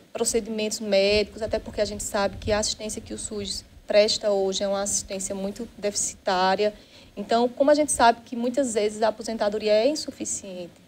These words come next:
para suprir todas as necessidades do idoso, o idoso pode requerer alimentos judicialmente ao parente mais próximo, na mesma escala que eu falei anteriormente. Primeiro os descendentes, depois os ascendentes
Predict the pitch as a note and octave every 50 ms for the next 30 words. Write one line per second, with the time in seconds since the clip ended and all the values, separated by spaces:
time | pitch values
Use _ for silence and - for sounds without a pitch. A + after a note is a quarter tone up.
0 | _ _ _ _ _ _ - - A3 A3+ - - - - G3+ G3 - - A3+ B3+
1 | C#4+ D4+ C#4 C#4 C4+ B3+ C4 C4 B3+ - - A#3+ - - - - G3 F#3+ F#3 F#3
2 | F#3 F#3+ F#3 F#3+ F#3+ F#3+ E3 F#3 F#3 G3 G#3+ A#3+ B3 A3 G3+ G3 F#3 F#3+ - -
3 | - - - - - - G#3+ A#3 G#3+ A3+ A#3 B3+ B3+ C#4 B3+ - B3+ A#3+ B3+ D4+
4 | D4+ C#4+ B3+ C4 A#3 A#3+ - A#3 G#3+ A3 G#3 G#3 G#3+ A3+ A#3+ B3 A3+ G3+ F#3+ F#3+
5 | F#3 F#3 - - G#3 A3 A#3 G#3 - - - C4 B3 A#3 A#3 G#3 G3 F#3+ F#3+ G3
6 | A3 B3 A#3 - A3+ F#3 F#3+ - - _ _ _ _ - G#3+ A#3 A#3 B3+ A#3+ A3+
7 | A3 A3 A3 - A3 A3 C4 B3 - - - G#3 G3 F#3 F#3 F#3 - G3 F#3 F#3
8 | - - - - - - - - G#3 G#3 G#3+ A3 C4 C4 C#4+ D4+ D4+ - - -
9 | A3 G#3+ A3 A3 A#3+ A3+ - A3+ A3+ A#3 A#3 A#3 A#3 A3+ A#3 A#3 A#3+ B3 A#3+ G3+
10 | F#3 F3 - - - - G3+ G3+ G3+ G#3 A3+ B3 A#3+ - - G#3 G#3 - - G#3+
11 | G3 F#3+ F#3+ F#3+ G#3 A#3+ B3+ - - - - _ _ _ _ _ - G3+ F#3+ F#3+
12 | G3+ G3+ G3 G#3+ G#3 G#3+ G#3+ G#3+ - - A3 G#3+ G3 F3+ F#3 F#3+ G3 G#3+ - -
13 | - -